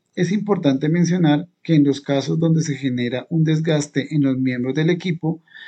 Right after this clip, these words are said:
se identifica la situación que está generando desgaste y se interviene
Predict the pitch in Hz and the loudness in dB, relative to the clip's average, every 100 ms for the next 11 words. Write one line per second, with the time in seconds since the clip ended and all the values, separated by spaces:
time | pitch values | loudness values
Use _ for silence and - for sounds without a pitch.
0 | - - 170 156 147 - 143 156 170 165 | -8 2 6 6 4 2 0 2 0 0
1 | - 135 127 131 127 - 156 156 156 - | -2 -2 -2 -4 -4 -2 -2 -2 -6 -6
2 | 123 143 147 131 120 139 147 160 147 - | -4 0 0 0 0 0 2 2 0 -4
3 | - _ _ - 170 196 180 185 180 165 | -14 _ _ -4 -2 0 0 2 4 4
4 | 147 170 | 4 2